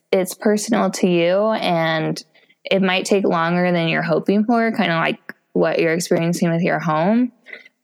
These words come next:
But how cool at the end to be able to say, "I did all of this and it all represents who I am and it's all meaningful to me."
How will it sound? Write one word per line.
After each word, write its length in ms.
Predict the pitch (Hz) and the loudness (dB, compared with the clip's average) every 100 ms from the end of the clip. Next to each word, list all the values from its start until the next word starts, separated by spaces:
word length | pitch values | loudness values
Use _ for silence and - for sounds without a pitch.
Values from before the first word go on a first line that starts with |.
| 226 | -2
But 460 | 208 190 185 175 - | 0 0 0 -2 -4
how 300 | - 220 214 | -4 0 0
cool 400 | 214 220 202 185 | 2 0 2 2
at 120 | 175 | 0
the 120 | 175 160 | -2 -2
end 240 | 175 180 | 0 0
to 80 | 175 | 0
be 60 | 175 | -2
able 200 | 156 151 | 0 0
to 120 | 160 | -2
say, 300 | - 156 151 - | -2 -2 -2 0
"I 260 | 175 190 | 0 2
did 280 | 202 196 196 | 2 2 2
all 200 | 190 180 | 2 2
of 140 | 175 175 | 0 0
this 440 | 165 165 - - - | 0 0 -4 -6 -4
and 520 | 160 151 147 143 139 - - - _ - | -2 0 0 -2 -4 -8 -14 -20 _ -4
it 280 | 190 180 - | -2 0 0
all 680 | - 170 180 170 170 165 165 | 0 2 2 2 2 0 0
represents 680 | 196 156 - 165 156 151 - | 0 0 0 0 0 -2 -4
who 120 | - | 0
I 160 | 170 151 | 0 0
am 420 | 147 143 143 143 | -2 0 0 0
and 140 | 147 | 0
it's 180 | 151 - - | -2 -2 -2
all 160 | 165 160 | 0 0
meaningful 540 | 151 151 - - - | 0 0 -2 0 -2
to 180 | - - | -2 -4
me." 340 | 76 76 196 | -2 -2 -2